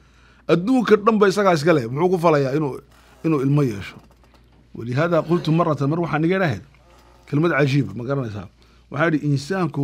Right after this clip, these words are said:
wuxuu u jecel yahay inuu ilmo yeesho, wuxuu og yahay inuu naaqis yahay." Laakiin Ilaahay muxuu ku falay ilmo? Ma naaqis baa? Ma naaqis maaha. Waxaa jira sifatu naqsin cinda al-bashar, kamaalun cinda Allah.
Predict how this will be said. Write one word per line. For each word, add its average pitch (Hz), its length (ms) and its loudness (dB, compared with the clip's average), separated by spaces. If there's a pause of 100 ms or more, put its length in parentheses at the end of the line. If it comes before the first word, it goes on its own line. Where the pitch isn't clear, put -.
(120)
wuxuu 147 260 -6
u 180 160 -8
jecel 156 240 -6
yahay 143 220 -4
inuu 151 180 0
ilmo - 180 0
yeesho, 170 440 -2 (480)
wuxuu 139 260 -8
og 160 100 -4
yahay 147 200 -2
inuu 151 100 -4
naaqis 139 400 -4
yahay." - 160 -20 (1300)
Laakiin 120 260 -4
Ilaahay 143 380 0 (100)
muxuu 135 240 -6
ku 156 80 -8
falay 143 240 -6
ilmo? 127 180 -6
Ma 139 100 -2
naaqis 147 260 -4
baa? 113 180 -12 (540)
Ma 120 120 -10
naaqis 131 340 -8
maaha. 98 280 -12 (300)
Waxaa 131 280 0
jira 156 200 0
sifatu 151 440 -6
naqsin 156 480 -4
cinda 139 280 -2
al-bashar, 185 400 -4 (420)
kamaalun 135 480 -4
cinda 120 180 -6
Allah. 123 260 -8